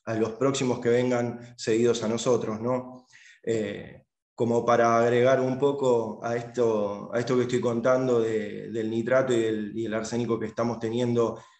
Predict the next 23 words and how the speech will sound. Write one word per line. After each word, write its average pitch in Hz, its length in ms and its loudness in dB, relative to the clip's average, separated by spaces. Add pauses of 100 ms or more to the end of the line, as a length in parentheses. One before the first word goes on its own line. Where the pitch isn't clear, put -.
(120)
en 107 260 -6
algunos 113 380 -2
acuíferos, 127 640 0 (360)
eh, 110 300 -2 (540)
lo 113 240 0
que - 100 -2
se 120 220 -2
viene 135 280 2
generando 131 760 0
también 120 340 -2
es 131 220 -6
una 123 260 -2
readecuación 143 1120 0
de 117 80 -2
las 113 180 -2
instalaciones, 120 800 0
tanto 113 560 -2 (340)
a 113 120 -2
nivel 117 560 2
de, 110 420 0 (140)
de, 101 360 -6
de 98 440 -6
extracción 147 960 0